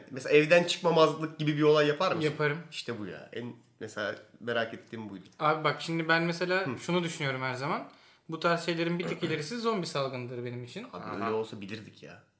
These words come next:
Speaker 1: Ölenler falan oldu, kalkmadılar geri. Ya da Çin
Speaker 2: Hı.
Speaker 1: saklı hepimizi.
Speaker 2: Yani.
Speaker 1: Öyle bir şey olsa saklamazlar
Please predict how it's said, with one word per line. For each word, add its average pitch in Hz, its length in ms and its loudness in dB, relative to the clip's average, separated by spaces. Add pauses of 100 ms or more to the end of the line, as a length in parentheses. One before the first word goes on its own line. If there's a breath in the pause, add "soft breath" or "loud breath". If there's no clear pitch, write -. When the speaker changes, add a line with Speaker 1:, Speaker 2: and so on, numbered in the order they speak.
(140)
Speaker 1:
Ölenler 110 440 -4
falan 123 220 -2
oldu, 123 240 -6
kalkmadılar 107 540 -6
geri. 80 200 -18 (180)
Ya 113 100 -4
da 110 80 -2
Çin 147 160 -2
Speaker 2:
Hı. 147 40 -4
Speaker 1:
saklı 147 280 0
hepimizi. 107 300 -6
Speaker 2:
Yani. 120 220 -4 (720)
Speaker 1:
Öyle 113 160 -4
bir 117 40 -8
şey 156 140 0
olsa 156 120 -2
saklamazlar 147 680 0